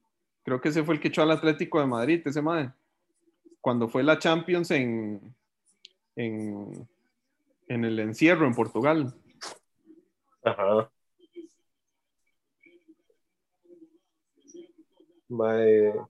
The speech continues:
Speaker 2: ¿cuándo van a meter a Saborío? Y diez más, mae. Yo estoy viendo el partido por Sabo.
Speaker 1: Mae, no, vieras que no. Yo siento que en estos,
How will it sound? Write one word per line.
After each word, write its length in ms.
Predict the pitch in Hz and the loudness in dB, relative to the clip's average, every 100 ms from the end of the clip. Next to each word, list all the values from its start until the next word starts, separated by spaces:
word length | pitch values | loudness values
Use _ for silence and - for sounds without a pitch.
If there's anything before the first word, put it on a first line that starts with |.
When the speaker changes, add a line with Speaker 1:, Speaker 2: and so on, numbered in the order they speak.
| _ _ _ _ _ _ _ _ _ _ _ _ _ _ | _ _ _ _ _ _ _ _ _ _ _ _ _ _
Speaker 2:
¿cuándo 240 | - 107 113 | -2 4 6
van 180 | 131 | 6
a 20 | 131 | 6
meter 320 | 120 - 117 | 2 2 2
a 40 | 131 | 2
Saborío? 680 | 123 123 120 120 147 107 - _ | 2 4 4 2 -6 -8 -10 _
Y 140 | 131 107 | -16 -10
diez 220 | 101 117 | -4 -2
más, 240 | 120 131 | 2 2
mae. 340 | 123 101 139 226 _ _ _ _ _ _ _ _ _ _ _ _ _ _ _ | 2 -2 -2 -4 _ _ _ _ _ _ _ _ _ _ _ _ _ _ _
Yo 120 | - 110 | -6 -2
estoy 180 | - | 0
viendo 220 | 131 151 175 | 4 6 6
el 80 | |
partido 340 | 170 165 156 170 | 6 4 2 0
por 140 | 196 | 0
Sabo. 420 | 190 170 156 107 - _ _ _ _ _ _ _ _ _ _ _ _ _ _ _ | 4 8 8 6 0 _ _ _ _ _ _ _ _ _ _ _ _ _ _ _
Speaker 1:
Mae, 600 | 147 139 120 117 110 113 - _ | -2 0 0 -2 -4 -8 -16 _
no, 300 | - 135 139 | -6 -2 0
vieras 340 | 139 131 139 139 | 2 2 2 0
que 140 | 139 | -4
no. 280 | 117 113 120 | -4 -4 -4
Yo 200 | 120 117 | -4 -6
siento 360 | - 123 120 135 | -4 -6 -6 -6
que 80 | |
en 100 | 117 | -6
estos, 600 | 113 113 135 123 - - | -6 -6 -6 -8 -10 -20